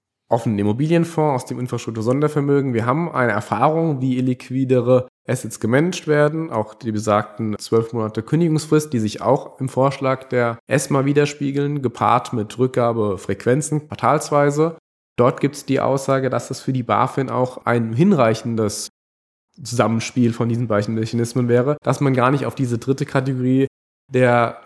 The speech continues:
zusätzlichen Tools zurückgreifen müsste. Und hier letztlich wird sich dann noch herausprägen müssen, wie die Anwendung letztlich dieser Vorschläge dann aussieht. Also je strikter ich in dem einen Bereich bin, also je weiter ich meine Haltefrist und Kündigungsfriste verlängert, umso, glaub ich, so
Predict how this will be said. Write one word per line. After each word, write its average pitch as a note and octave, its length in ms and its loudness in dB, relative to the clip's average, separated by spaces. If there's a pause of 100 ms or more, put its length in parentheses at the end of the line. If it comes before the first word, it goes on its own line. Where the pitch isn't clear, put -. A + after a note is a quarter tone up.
zusätzlichen C3 840 2
Tools B2 360 -2
zurückgreifen A2+ 580 0
müsste. C#3 320 -2
Und G#2+ 180 -4
hier C#3+ 200 6
letztlich C3+ 340 -2
wird C3 140 0
sich C3 100 -4
dann A#2+ 160 -2
noch A#2 160 -2
herausprägen B2 760 0
müssen, B2+ 360 -4 (500)
wie C3+ 120 0
die C3 160 0
Anwendung C3 460 4
letztlich G#2+ 380 -2
dieser A2+ 220 -2
Vorschläge A#2 520 -2
dann G#2+ 140 0
aussieht. C3+ 440 -2
Also A#2+ 200 -2
je A#2+ 380 0 (300)
strikter - 440 2
ich C3+ 100 2
in C3+ 80 2
dem A#2 140 -2
einen E3+ 280 4
Bereich A2 360 2
bin, C#3+ 200 0
also B2+ 180 -2
je A#2+ 260 0
weiter B2 260 2
ich A#2+ 140 -4
meine A2+ 220 0
Haltefrist C#3+ 500 -2
und A#2 80 -8
Kündigungsfriste C3+ 580 0
verlängert, C#3+ 480 2
umso, B2 160 -4
glaub B2+ 140 0
ich, B2 80 -4
so A2 260 0